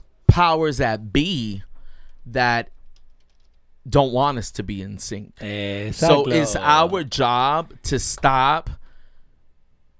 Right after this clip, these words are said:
Speaker 1: you know, que you think like this, que you think like that one, que you brown, you're this, you're gay, you're straight. We're all
Speaker 2: Mm-hmm.
Speaker 1: one.
Speaker 2: Ha-
Speaker 1: And once we get it together,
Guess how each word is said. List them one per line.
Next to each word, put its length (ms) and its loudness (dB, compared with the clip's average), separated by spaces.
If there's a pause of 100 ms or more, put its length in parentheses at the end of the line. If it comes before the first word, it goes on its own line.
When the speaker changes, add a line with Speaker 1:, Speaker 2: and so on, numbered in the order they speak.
(200)
Speaker 1:
you 180 2
know, 260 4
que 500 0
you 260 -2
think 260 -2
like 220 0
this, 200 0
que 100 0
you 180 0
think 160 -4
like 220 0
that 160 0
one, 100 -6
que 120 -4
you 240 0
brown, 440 2
you're 160 0
this, 280 -2
you're 140 -2
gay, 200 0
you're 220 0
straight. 400 -2 (340)
We're 240 0
all 440 4
Speaker 2:
Mm-hmm. 440 -6
Speaker 1:
one. 460 -4 (480)
Speaker 2:
Ha- 120 -2
Speaker 1:
And 340 2
once 600 0 (140)
we 240 -2
get 260 2
it 120 -6
together, 720 0